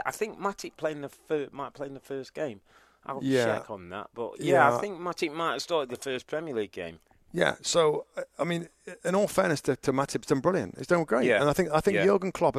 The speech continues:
Speaker 2: one thing that we've learned over the years with him is that
Speaker 1: Mm.
Speaker 2: if somebody's in the team and they're playing well, he ain't, he ain't
Speaker 1: Yeah.
Speaker 2: taking them out. He hasn't
Speaker 1: No,
Speaker 2: got
Speaker 1: for
Speaker 2: his,
Speaker 1: sure.
Speaker 2: his predefined favourites that he wants in the team at all times. We saw
Speaker 1: Mm-hmm.
Speaker 2: Dejan Lovren in the side that, that a lot of people, including myself, thought was crazy. I didn't think he was
Speaker 1: Yeah.
Speaker 2: one of the best players,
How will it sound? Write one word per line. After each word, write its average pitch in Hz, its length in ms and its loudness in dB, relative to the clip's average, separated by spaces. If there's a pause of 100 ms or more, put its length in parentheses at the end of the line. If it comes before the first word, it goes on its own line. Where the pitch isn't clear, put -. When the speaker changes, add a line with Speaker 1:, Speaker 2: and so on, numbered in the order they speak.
Speaker 2:
one 175 180 4
thing 160 180 0
that 147 60 -2
we've 143 200 4
learned 139 220 6
over 131 260 2
the 127 80 0
years 151 260 2
with 110 140 -4
him 101 240 -4
is 113 100 -6
that - 200 2
Speaker 1:
Mm. 104 280 -6
Speaker 2:
if 135 100 2
somebody's 202 320 4
in 196 100 -2
the 190 60 0
team 151 280 2
and 143 80 -2
they're 156 100 2
playing 147 320 4
well, 120 200 4
he 214 220 2
ain't, 202 140 0
he 151 160 -6
ain't 208 80 4
Speaker 1:
Yeah. 196 60 4
Speaker 2:
taking 170 280 2
them 139 120 2
out. 120 180 0 (220)
He 165 100 8
hasn't 208 260 4
Speaker 1:
No, 220 60 4
Speaker 2:
got - 60 0
Speaker 1:
for 190 60 0
Speaker 2:
his, 175 100 2
Speaker 1:
sure. - 120 -2
Speaker 2:
his 165 160 0 (280)
predefined 165 560 2
favourites 156 580 4
that - 80 -2
he 156 140 2
wants 143 260 0
in 120 60 -6
the 131 80 -4
team 139 200 0
at 131 60 2
all 131 160 4
times. 147 380 -2 (200)
We 220 60 -2
saw 180 180 4
Speaker 1:
Mm-hmm. - 100 4
Speaker 2:
Dejan 156 180 4
Lovren 190 260 4
in 139 120 0
the 127 60 -2
side 113 300 2
that, 123 180 4 (360)
that 135 180 6 (100)
a 143 80 4
lot 135 120 6
of - 80 4
people, 117 280 6
including 117 300 2
myself, - 440 -2
thought 123 180 -2
was 117 200 -6
crazy. 104 440 0
I - 20 -2
didn't 123 220 -2
think 113 140 -2
he 117 40 0
was 110 80 0
Speaker 1:
Yeah. 107 80 4
Speaker 2:
one 107 100 0
of 98 60 -8
the 110 60 4
best - 160 -2
players, 95 260 0